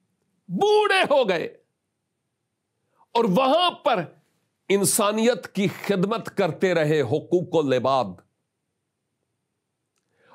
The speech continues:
और जब वक्त नज़ा आया तो उन्होंने कहा, "पाकिस्तान हमारा मुल्क है और हमें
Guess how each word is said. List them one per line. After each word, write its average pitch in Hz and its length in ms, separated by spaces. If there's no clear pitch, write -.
और 262 100
जब 262 540
वक्त 143 600
नज़ा 262 720
आया 127 380
तो 262 60
उन्होंने 254 560
कहा, 190 440
"पाकिस्तान 175 800
हमारा 151 440
मुल्क 127 380
है - 320
और 160 160
हमें 147 640